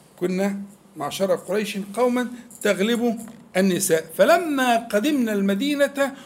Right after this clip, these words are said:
وجدناهم قوما تغلبهم نساؤهم. واخدين بالكم؟ "فطفق نساؤنا يتعلمن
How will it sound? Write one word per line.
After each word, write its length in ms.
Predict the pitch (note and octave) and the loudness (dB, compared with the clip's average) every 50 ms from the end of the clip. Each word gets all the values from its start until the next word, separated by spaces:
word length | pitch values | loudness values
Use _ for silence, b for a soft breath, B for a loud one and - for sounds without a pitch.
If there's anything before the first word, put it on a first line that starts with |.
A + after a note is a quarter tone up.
| B B B | B B B
وجدناهم 1000 | E3+ F3+ G3+ F#3+ G#3 G#3 G3+ G#3+ A3 A3+ B3 C#4+ D4+ D4+ C4 A3 A3+ A#3+ A#3 G#3+ - - - | 2 2 2 2 2 0 0 0 0 0 2 2 2 2 2 4 2 2 2 0 -4 -4 -4
قوما 480 | D4 D4+ D4+ C#4+ C4+ C4+ C4 B3 G#3+ - - G#3+ | -2 -2 -2 -2 -2 -2 -2 -2 -2 -2 -2 -2
تغلبهم 880 | A3 A3 G3+ G#3 A#3 C#4+ E4+ E4+ E4+ E4 C#4 B3 D4 D4 C4+ B3+ A#3 | -2 0 0 0 0 2 2 2 2 2 2 4 2 2 2 4 4
نساؤهم. 720 | A3+ G3+ A3 A3+ A#3 A#3 G#3+ - F3+ D3+ B2 C3 A2 G#2 G2 - - - - - - - - _ _ _ _ _ _ _ _ _ _ _ _ _ _ _ _ _ _ _ _ _ _ _ _ _ _ _ _ _ _ _ _ _ _ _ _ _ _ _ - - - - - _ - - _ _ - - _ _ _ _ - - - - - | 4 4 4 4 4 4 4 4 2 0 -2 -2 -8 -10 -12 -14 -18 -20 -20 -20 -20 -20 -20 _ _ _ _ _ _ _ _ _ _ _ _ _ _ _ _ _ _ _ _ _ _ _ _ _ _ _ _ _ _ _ _ _ _ _ _ _ _ _ -20 -20 -20 -20 -20 _ -20 -20 _ _ -20 -20 _ _ _ _ -20 -20 -20 -20 -20
واخدين 220 | - - E3+ F3+ | -14 -10 -4 -2
بالكم؟ 300 | A3 A3+ A3+ A3+ D4 C#4 - - B B B B B B B B B B B | -2 -2 -2 -4 -6 -8 -10 -14 B B B B B B B B B B B
"فطفق 800 | B A3 A3+ A#3 D4+ D#4 D4+ D#4 - G#3+ G3 - - C#3 A2 - - - - - - - - E3 | B 0 2 2 2 2 2 0 -2 -2 -2 -2 -4 -8 -10 -10 -14 -20 -20 -20 -20 -18 -8 -4
نساؤنا 1080 | F#3 G#3 G#3 G3 - C4 C#4 C#4 C4+ B3 A3 - - B3 C#4+ C#4 D4 D4+ D#4 D4+ - - - - - - D#3 | -2 -2 0 2 4 6 6 8 6 6 4 2 0 2 4 4 4 4 4 2 -2 -6 -12 -20 -16 -10 -2
يتعلمن 1300 | D#3+ G3 A#3 A#3 A#3 - A3 A3+ G#3 E3+ F#3+ A3+ A3 A3 A3 A3 G#3+ B3+ D4 D4+ D4 C#4+ C4+ C4 C4 | 0 2 2 2 2 4 6 6 6 6 4 2 2 2 0 0 0 0 2 2 2 2 2 2 2